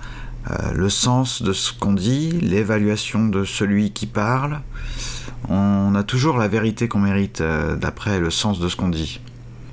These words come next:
Et d'après les valeurs qu'on fait parler. Cela suppose une conception radicalement nouvelle de la pensée et du langage, parce que le sens et la valeur, les significations et les évaluations font intervenir, euh,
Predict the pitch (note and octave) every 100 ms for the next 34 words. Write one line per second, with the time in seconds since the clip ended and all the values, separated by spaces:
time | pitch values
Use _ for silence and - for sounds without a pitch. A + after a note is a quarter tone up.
0 | - - F#2 F2 G#2 G#2 A#2 A2+ G#2 F2+
1 | E2+ E2 F#2+ A2 - F#2 E2 A#2 - E2+
2 | D#2 D2+ D2+ - - - - - - -
3 | - - - - A2 - G#2 B2+ A#2 G#2+
4 | F#2+ F#2 F2 G2+ G#2+ G#2 - C3 F#2+ G2+
5 | G2 G#2+ G2 G#2+ G2+ C3 B2 G2 F2+ -
6 | G2 - A#2 E2+ E2+ F#2+ A2 G#2+ E2+ E2+
7 | E2+ D2+ - D2+ D#2+ D2 C#2 B1+ A#1+ A1+
8 | - - F#2 - A#2 G#2 G#2 F2 E2 E2+
9 | G2+ B2 C#3 A#2+ - - F#2+ G2 A#2+ A2+
10 | A2 G#2+ G2+ - A2+ F2+ F2+ G#2 A2 G#2
11 | G2+ G#2 - C3 - D#2+ G3+ G2 F2+ F#2+
12 | A#2 G2+ E2+